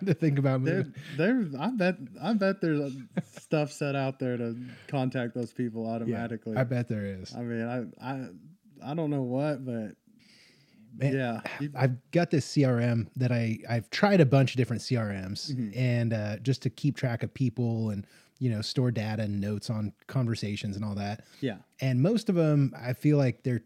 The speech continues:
Speaker 1: they try and put too much in there.
Speaker 2: Mm-hmm.
Speaker 1: And so there's a lot of moving parts and, um, they're just not easy to use. And so
Speaker 2: Yeah.
Speaker 1: I find myself defaulting to this one. It's called Capsule. And it's just, it's easy, it's simple. And so I use that a lot.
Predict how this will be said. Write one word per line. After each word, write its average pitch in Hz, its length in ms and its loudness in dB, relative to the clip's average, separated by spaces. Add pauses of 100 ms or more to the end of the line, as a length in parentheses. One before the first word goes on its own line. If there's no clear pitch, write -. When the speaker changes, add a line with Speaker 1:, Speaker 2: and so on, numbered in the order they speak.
Speaker 1:
they 135 280 -2
try 214 280 0
and 180 140 6
put - 300 2
too 165 300 6
much 135 360 6
in 123 220 0
there. 131 300 2 (580)
Speaker 2:
Mm-hmm. 113 380 -2
Speaker 1:
And 123 160 2
so 131 100 2
there's 120 240 2
a - 80 -6
lot 127 180 2
of 127 60 4
moving 131 260 6
parts 123 520 0
and, 113 200 -2 (460)
um, 107 540 -2 (340)
they're 123 140 -4
just 127 180 2
not 139 180 4
easy 123 280 0
to 95 60 -2
use. 92 420 -4 (360)
And 135 140 2
so 143 100 0
Speaker 2:
Yeah. 127 40 4
Speaker 1:
I 127 40 2
find 165 220 4
myself 139 340 4
defaulting 127 540 2
to 120 80 2
this 117 160 -2
one. 117 260 0
It's 113 100 -4
called 123 260 -2
Capsule. 127 600 -4 (600)
And 127 280 2
it's 110 100 -2
just, - 380 2
it's 123 280 -4
easy, 170 560 2
it's 202 160 -6
simple. 143 960 2
And 120 440 -2
so 123 120 -4
I 120 60 0
use 127 240 2
that 127 140 0
a 120 40 -2
lot. 113 320 -2